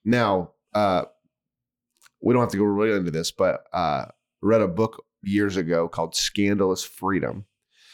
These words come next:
uh, where, uh, this pastor basically argues, he says, "No, freedom means free."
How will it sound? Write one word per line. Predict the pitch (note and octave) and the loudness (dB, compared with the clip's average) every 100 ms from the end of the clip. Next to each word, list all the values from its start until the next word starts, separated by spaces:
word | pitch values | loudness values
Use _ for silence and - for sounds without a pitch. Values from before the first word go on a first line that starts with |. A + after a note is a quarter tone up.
| - - | -20 -6
uh, | E2+ E2 | -2 -2
where, | - G2 F#2 E2+ - | 0 0 2 0 -4
uh, | E2 D2 C2+ - - | -4 -4 -4 -8 -6
this | G2+ | -6
pastor | - F2+ F2+ - F2+ | -4 -4 -2 -2 -2
basically | F#2+ F#2 - | -2 -4 -2
argues, | E2 E2+ F2 - - _ - | -4 -4 -8 -8 -10 _ -18
he | F#2+ | -6
says, | F2 - | -4 -4
"No, | - - | -8 -8
freedom | - C#3 E3+ D#3+ | -2 0 2 2
means | A2 G2 F#2 | 2 0 -4
free." | - - A#2+ F#2 | -8 -4 -4 -4